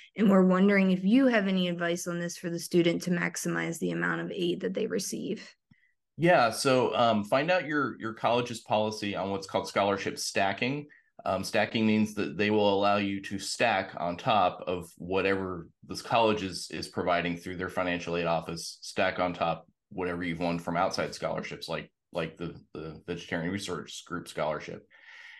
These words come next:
Speaker 2: If the scholarship, or excuse me, if the school has something called scholarship displacement, that means that they are taking away from your other financial aid.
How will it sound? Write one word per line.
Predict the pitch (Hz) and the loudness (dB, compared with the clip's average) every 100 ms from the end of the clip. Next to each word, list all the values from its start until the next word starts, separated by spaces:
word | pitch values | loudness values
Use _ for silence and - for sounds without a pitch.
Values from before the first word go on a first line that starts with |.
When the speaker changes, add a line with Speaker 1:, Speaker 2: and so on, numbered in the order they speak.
| - - _ - | -20 -20 _ 0
Speaker 2:
If | 156 160 | 2 2
the | 175 | 0
scholarship, | 170 143 139 131 107 87 | 2 4 4 2 -4 -4
or | 113 | -2
excuse | 113 131 127 | 0 2 2
me, | 107 | 2
if | 107 | 0
the | 117 | -8
school | - 131 131 | -2 0 2
has | 110 | 2
something | - 110 110 | 0 -2 -2
called | - 95 82 | 0 -2 -2
scholarship | - 98 98 - - | 0 0 0 -4 -8
displacement, | - - - 110 117 101 82 71 85 | -10 -10 -2 -2 0 -2 -4 -6 -2
that | 98 101 | 0 2
means | 113 113 104 104 - | 2 2 2 -2 -4
that | 107 95 80 | -2 0 0
they | 101 107 | 2 4
are | 98 | 2
taking | 95 - 110 117 123 | 0 -4 -4 0 0
away | 117 98 101 98 | 2 0 0 0
from | 92 98 | -4 -6
your | 92 73 | -6 -2
other | 85 92 | 0 -2
financial | 90 90 87 85 78 85 | -2 -2 0 -4 -4 -4
aid. | 80 80 - | -4 -6 -10